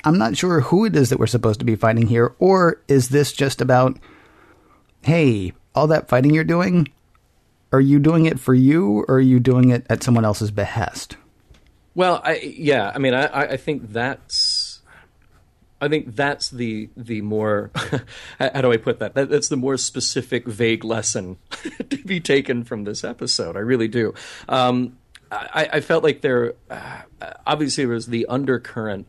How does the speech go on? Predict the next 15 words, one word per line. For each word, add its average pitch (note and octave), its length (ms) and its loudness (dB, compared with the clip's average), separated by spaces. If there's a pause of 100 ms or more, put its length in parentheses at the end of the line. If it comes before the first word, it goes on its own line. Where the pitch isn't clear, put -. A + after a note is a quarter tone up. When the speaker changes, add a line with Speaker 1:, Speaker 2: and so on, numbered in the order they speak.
Speaker 2:
of F#2+ 300 -10
the, G2 140 -8
the G#2 160 -10
racial F#2 580 -8
idea F2 440 -8
there. E2 320 -10 (260)
And, A2+ 260 0
and B2 160 0
in A#2 60 0
fact, A#2+ 220 -2
there A#2+ 100 0
were G#2+ 80 -2
some A2 180 -6
great A2 300 -4
lines G#2+ 600 -6